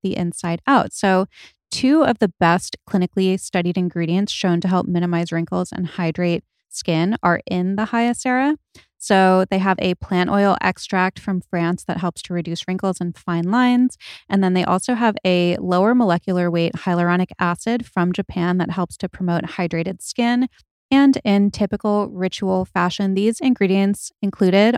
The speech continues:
are at their clinically studied doses for proven results in ninety days. Also, everything is traceable, non-G M O, vegan, gluten-free, soy-free. There's no artificial colorants. Everything is third-party tested for heavy metals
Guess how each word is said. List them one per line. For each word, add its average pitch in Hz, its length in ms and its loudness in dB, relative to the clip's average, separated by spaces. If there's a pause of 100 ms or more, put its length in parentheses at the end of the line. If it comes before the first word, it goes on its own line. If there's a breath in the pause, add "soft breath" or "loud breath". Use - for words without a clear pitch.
are 185 340 6
at 185 220 2
their 180 260 2 (100)
clinically 262 500 2 (100)
studied 185 580 0 (260)
doses 233 640 0
for 190 260 2
proven 202 360 0
results 185 500 0
in 185 280 0 (100)
ninety 175 380 -2
days. - 400 -8 (400 loud breath)
Also, 240 440 4
everything 196 340 2
is 165 180 -4
traceable, 247 720 0
non-G 196 400 4
M 208 120 6
O, 190 280 4
vegan, 190 420 2 (140)
gluten-free, 196 640 0 (120)
soy-free. 240 680 2 (320)
There's 180 180 -2
no 190 140 2
artificial 220 440 0
colorants. 190 520 2 (160)
Everything 190 260 -2
is 233 140 -2
third-party 220 560 0
tested 196 500 -2
for 180 160 -4
heavy 180 300 -4
metals 170 440 -2